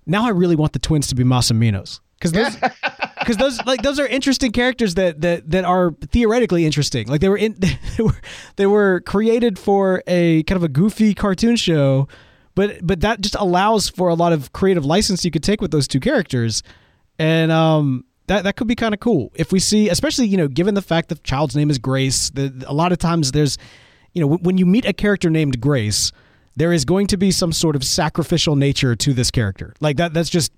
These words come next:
Speaker 1: it, it's like in the great textbook of writing stories. <laughs> That just always seems to be the case. And so
Speaker 2: Yeah.
Speaker 1: I, I could easily see a scenario where whatever it is that Cicada is driving towards to save his daughter might end up going into these,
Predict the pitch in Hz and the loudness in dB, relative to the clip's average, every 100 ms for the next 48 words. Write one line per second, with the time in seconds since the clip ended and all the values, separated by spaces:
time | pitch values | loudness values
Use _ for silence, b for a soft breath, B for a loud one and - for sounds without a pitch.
0 | - 160 - 165 151 170 151 180 165 135 | -8 -8 -6 -6 -2 -2 -2 -2 -2 0
1 | 160 180 - 185 - 147 151 143 127 143 | 0 -2 -2 -4 -4 -4 -2 -2 -2 -2
2 | 123 117 - 110 87 - 170 - - - | 0 -4 -4 -6 -8 -6 -2 -2 -6 -8
3 | 160 185 - 190 - - 180 - 160 143 | -2 -2 0 0 0 0 0 0 -2 -2
4 | 131 117 123 90 - B B B B 180 | -2 -4 -6 -8 -14 B B B B -2
5 | 123 185 190 - - - 180 214 190 - | 0 0 -2 -6 -8 -4 -2 -2 -4 0
6 | 226 247 233 214 180 - 208 202 180 - | 2 2 2 0 0 -2 0 2 0 0
7 | 151 156 165 165 143 131 143 139 127 139 | 0 2 4 2 2 0 0 0 0 -4
8 | _ 185 196 220 208 160 165 143 147 151 | _ -4 0 2 0 0 -2 -2 -4 -4
9 | 165 160 156 135 113 139 156 160 151 131 | 0 0 -2 -4 -2 0 2 0 -2 -2
10 | 123 113 - - 135 107 101 113 165 151 | 0 -2 -6 -4 -4 -4 -4 0 2 2
11 | 120 B B B - 151 151 160 170 147 | -2 B B B -4 -4 -2 -2 -2 -2
12 | 123 151 165 156 143 - 156 165 - 139 | -2 0 2 2 -2 -2 -4 -2 -2 0
13 | 127 123 | 0 -2